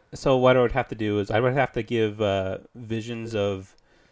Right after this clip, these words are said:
stuff that sh-, are out of place, essentially, like that cross. Uh, well, that was one of the clues too. Uh, when he looks up at the, the, there's a freaking Jesus on the cross, a bloody Jesus on the cross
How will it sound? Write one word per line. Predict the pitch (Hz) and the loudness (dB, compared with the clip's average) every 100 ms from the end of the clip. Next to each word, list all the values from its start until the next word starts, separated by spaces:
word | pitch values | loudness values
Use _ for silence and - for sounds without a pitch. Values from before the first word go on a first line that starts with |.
| _ | _
stuff | - - - 104 101 - | -18 -16 -4 -2 -2 -2
that | 104 98 - | -2 -2 -4
sh-, | - - - | -12 -12 -12
are | 110 104 | -6 -2
out | - 110 | 2 0
of | 107 | 0
place, | - - 92 - - | -6 -8 -8 -12 -16
essentially, | 98 101 107 | -14 -12 -8
like | 98 107 | -2 2
that | 131 120 | 2 0
cross. | - - 107 123 - - _ _ _ _ _ | -2 0 2 2 0 -20 _ _ _ _ _
Uh, | 113 104 | 0 6
well, | 117 117 - - | 6 4 0 -4
that | |
was | 120 120 | -2 0
one | 107 | -2
of | 101 | -8
the | |
clues | 98 107 98 | -10 -10 -10
too. | - 104 95 - | -6 -6 -4 -4
Uh, | 104 98 | -2 -2
when | 98 | -2
he | 104 | -4
looks | 101 - | -6 -4
up | 110 | -8
at | 104 | -6
the, | 104 _ - | -10 _ -14
the, | 117 | -10
there's | 117 107 | -4 -4
a | 107 | -6
freaking | - 151 120 113 - _ _ _ _ 117 | -6 -8 -6 -10 -12 _ _ _ _ -8
Jesus | 117 123 120 | -6 -2 -2
on | 110 | -4
the | |
cross, | 107 123 101 | -2 2 2
a | - | 0
bloody | 92 107 120 120 | -8 -6 -4 -6
Jesus | 110 117 113 | -8 -8 -8
on | |
the | 107 | -10
cross | 98 123 101 98 | 0 2 2 -2